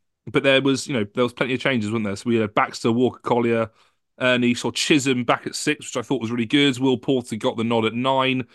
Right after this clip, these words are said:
Cameron Anderson maintained his spot on the wing. And then we had Lovejoy Chawatama back on the bench. Jordan Ells covering the loose head. Chandler Cunningham South back in the fold. Launchbury was moved to the bench, which I think was good 'cause he's got through a lot of work.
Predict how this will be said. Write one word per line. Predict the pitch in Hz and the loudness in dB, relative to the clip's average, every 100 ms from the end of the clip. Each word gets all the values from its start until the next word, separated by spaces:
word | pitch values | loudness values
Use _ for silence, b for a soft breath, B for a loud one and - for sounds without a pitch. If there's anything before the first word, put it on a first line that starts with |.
| b b b _ | b b b _
Cameron | - 135 123 | -2 2 4
Anderson | 131 127 - 117 | 2 2 -2 -2
maintained | 120 120 110 120 117 | -2 -2 -2 -4 -2
his | 117 113 | -2 -4
spot | - - 113 | -4 -2 -2
on | 113 107 | 0 0
the | 107 | 0
wing. | 110 143 113 120 120 | 2 2 2 -2 -4
And | 120 123 | -2 2
then | 123 120 | 2 2
we | 123 113 | -2 -2
had | 127 120 120 117 - - b b _ _ _ _ _ - | -2 -2 -2 -4 -8 -18 b b _ _ _ _ _ 0
Lovejoy | 135 143 151 | 4 4 4
Chawatama | 131 143 117 - 175 170 156 | 2 2 0 2 2 2 2
back | 180 160 | 0 0
on | |
the | 151 | -2
bench. | 160 151 - | -2 -2 -4
Jordan | 123 107 113 | -2 0 0
Ells | 135 143 | 2 0
covering | - 156 139 139 | 0 0 0 -2
the | 135 | -2
loose | 139 139 - - | -2 -2 -4 -2
head. | 143 135 - _ | 0 0 -2 _
Chandler | - 143 127 | -4 -2 -2
Cunningham | - 135 120 110 | -4 -4 -4 -4
South | - 151 - | 0 0 0
back | 151 - | -2 -2
in | 147 | -4
the | 139 | -2
fold. | - 135 131 | 2 4 4
Launchbury | 123 147 151 110 - 135 | 2 2 2 -2 -4 -2
was | 120 117 | 0 0
moved | 120 107 | -2 -2
to | 113 | -6
the | |
bench, | 101 131 135 - | -4 0 0 -2
which | 117 107 | -10 -10
I | |
think | 107 104 | -8 -8
was | 101 | -8
good | - 123 113 | -4 -4 -4
'cause | 117 | -4
he's | 110 98 | -4 -2
got | 107 - | -4 -6
through | 107 98 | -6 -4
a | |
lot | 107 120 - | -2 -2 -6
of | 107 | -4
work. | 117 117 117 | 0 2 0